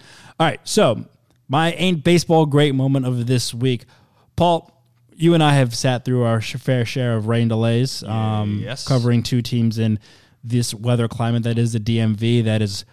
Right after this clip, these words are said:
Speaker 1: unpredictable as, I don't know, the weather.
Speaker 2: Mm-hmm.
Speaker 1: Um, have you ever heard of a game being delayed due to bees?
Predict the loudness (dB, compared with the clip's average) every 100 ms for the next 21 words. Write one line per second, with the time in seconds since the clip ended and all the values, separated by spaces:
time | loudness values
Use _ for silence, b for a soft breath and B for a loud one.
0 | b -2 -2 -2 -4 -2 0 0 -2 -6
1 | -6 -6 -8 -10 -12 -14 -20 _ _ _
2 | _ -8 -6 -6 -8 -12 -4 -2 0 -2
3 | -4 _ -20 -18 -16 -10 -2 0 0 0
4 | 0 0 -2 _ -4 0 2 2 0 0
5 | 2 2 0 -4 -18 _ -6 -2 -2 -2
6 | -6 _ _ _ _ _ _ -2 2 2
7 | 0 0 -2 -2 -4 -4 -4 -4 -4 -6
8 | -12 _ _ _ -12 -4 0 0 -4 -8
9 | -16